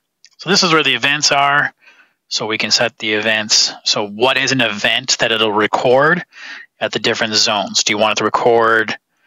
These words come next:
at the doorstep, I wanted to record people, packages, animals, or motion.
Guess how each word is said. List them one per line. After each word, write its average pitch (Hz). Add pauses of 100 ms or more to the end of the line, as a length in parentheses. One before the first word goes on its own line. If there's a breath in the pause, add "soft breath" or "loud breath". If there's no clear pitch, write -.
(420)
at 107
the -
doorstep, 139
I 120
wanted 120
to 120
record 110
people, 135
packages, 113
animals, 110
or 101
motion. 127